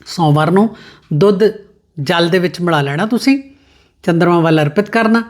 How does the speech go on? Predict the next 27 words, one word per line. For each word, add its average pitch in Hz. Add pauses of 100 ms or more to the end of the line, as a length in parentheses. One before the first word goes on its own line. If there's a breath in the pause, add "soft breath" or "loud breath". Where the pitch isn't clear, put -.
(260)
ਇਹ 160
ਮੰਤਰ 143
ਉਸ 139
ਵੇਲੇ 180
ਜਪਣਾ 208
ਹੈ। 220 (260 loud breath)
ਇਹਦੇ 185
ਨਾਲ 180
ਮਨ 160
ਦੀ 151
ਚਿੰਤਾ 170
ਘਟ 214
ਜਾਣੀ 214
ਹੈ, 220 (320 loud breath)
ਅੰਦਰੂਨੀ 165
ਸ਼ਾਂਤੀ 170
ਮਿਲਣੀ 220
ਹੈ। 214 (360 loud breath)
ਜਪ 175
ਸਮੇਂ 196 (1080)
ਬਹੁਤ 320
slowly, 240
slowly 190
ਤੁਸੀਂ 175
ਸਵਾਸ 156
ਲੈਣੇ 143
ਨੇ। 127